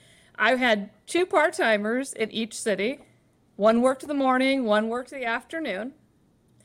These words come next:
And they would trade off, you know, like, they'd pass the baton. I would only be in one of the two cities.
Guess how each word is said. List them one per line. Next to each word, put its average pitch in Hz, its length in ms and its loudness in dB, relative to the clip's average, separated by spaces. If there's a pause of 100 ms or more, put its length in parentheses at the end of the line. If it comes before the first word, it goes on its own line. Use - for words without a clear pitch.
(340)
And 240 160 2
they 233 140 2
would 226 160 0 (1200)
trade 277 260 2
off, 254 360 2
you 262 100 -4
know, 214 100 4
like, 214 140 4
they'd 214 160 0
pass 226 320 0
the 302 100 -2
baton. 254 560 -2 (800)
I 220 180 4
would 349 160 4
only 330 240 4
be 262 160 0
in 226 160 2
one 233 200 2
of 269 160 0
the 277 80 0
two 294 220 -2
cities. 220 600 -4